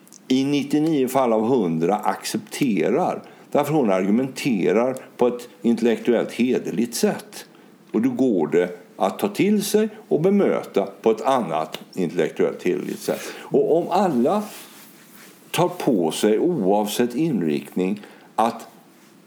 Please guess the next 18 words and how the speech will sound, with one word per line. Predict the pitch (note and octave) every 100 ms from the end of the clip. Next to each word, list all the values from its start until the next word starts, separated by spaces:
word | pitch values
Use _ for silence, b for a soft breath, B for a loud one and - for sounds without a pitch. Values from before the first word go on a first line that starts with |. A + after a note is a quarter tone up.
| - - - _ - - - -
tala | - D#3+ D#3 E2+ E2 F#2 A2 G2+
i | A#2+
ett | G#2 G#2
tonfall | - D3+ C3+ E2+ D#2+ - D#2 D#2+ E2+ C3+ - - - -
som | - B2
är | A#2 E2
sakligt, | - C#3+ A2 - - D3+ E3
och | A#2+ C#3
ju | D3
mer | D3 C#3+ E3 F3+
folk | D#3+ A#2+ A2
skriker, | - - B2 F#2 - - - A2 A2+ B B
desto | - G2 G#2 -
mer | G#2 G2 D2
saklig | D2+ A2+ G2 - - D#2+ -
får | -
man | C2+ C#2+ -
bli. | F#2 -